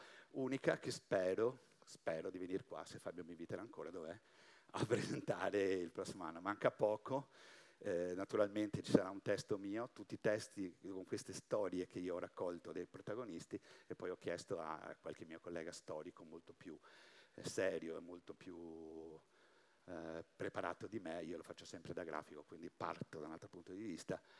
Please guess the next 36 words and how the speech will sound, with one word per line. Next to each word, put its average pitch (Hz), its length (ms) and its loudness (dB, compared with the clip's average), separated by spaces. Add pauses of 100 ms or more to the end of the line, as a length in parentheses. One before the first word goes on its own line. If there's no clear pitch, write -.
(180)
eh, - 160 -10
di, 85 400 -4
di 90 80 -2
approfondire 90 540 -6
ancora 85 240 -10
i 87 40 -14
contenuti. - 560 -16 (200)
Spero, 85 1040 0 (400)
ecco, 98 460 0
le, 107 300 -4
potrei 135 340 4
chiudere 147 340 6
con 127 180 -4
questa, 131 720 6 (460)
questa, 113 720 4
mm, 104 200 -8 (1080)
eh, 92 500 4 (380)
mia 117 180 2
conferenza 127 640 4
con 113 220 -2
uno 113 320 2
slogan, 98 400 0
i 98 40 -6
miei 101 180 2
amici 104 260 -4
storici 107 320 -2
saranno 104 240 -2
molto 104 180 -2
contenti. 95 460 -4 (920)
Guardate 104 680 4
anche 110 280 0
quello 113 200 0
che - 140 -4
è - 20 -2
già 107 120 2
successo 90 640 -6